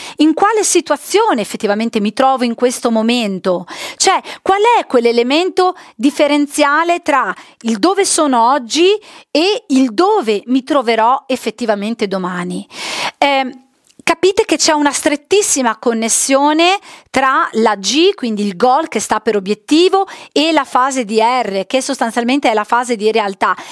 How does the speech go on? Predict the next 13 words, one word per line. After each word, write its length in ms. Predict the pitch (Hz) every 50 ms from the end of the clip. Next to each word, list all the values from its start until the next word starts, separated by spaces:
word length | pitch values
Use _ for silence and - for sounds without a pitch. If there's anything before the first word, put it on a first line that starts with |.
| - -
Infatti 360 | - 294 285 403 480 - 403 320
non 160 | 269 247 247
è 160 | 294 392 440
un 160 | 370 285 262 -
caso 460 | - 285 262 269 285 247 240 254 233
che 260 | - 254 254 269 269 - - - -
siano 340 | - - - 320 320 311 294
appunto 380 | 262 - - 302 320 294 285 240
disposte 520 | 202 254 - - - 277 285 277 - 269
proprio 360 | - 254 254 - 269 254 - -
in 240 | 247 247 240 233 233
questo 400 | - 262 269 254 - - 254 247
modo. 460 | 233 220 202 180 175 185 190 185